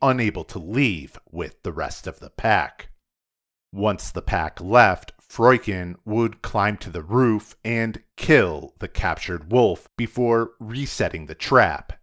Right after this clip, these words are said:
and waiting again. The plan worked,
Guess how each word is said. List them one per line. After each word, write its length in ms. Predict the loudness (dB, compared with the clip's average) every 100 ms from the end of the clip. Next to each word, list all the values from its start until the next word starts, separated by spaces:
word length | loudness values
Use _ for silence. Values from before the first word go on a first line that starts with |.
| _
and 340 | -10 -10 -10 -16 -20 _ 0
waiting 560 | 2 0 -4 -16 _ _ _
again. 640 | -14 -6 -2 -2 -4 -12 _ _ _ _ _ _ _ _ _ _ _ -4
The 80 | -2
plan 580 | 0 2 4 2 0 -2
worked, 540 | -2 -2 -10 -18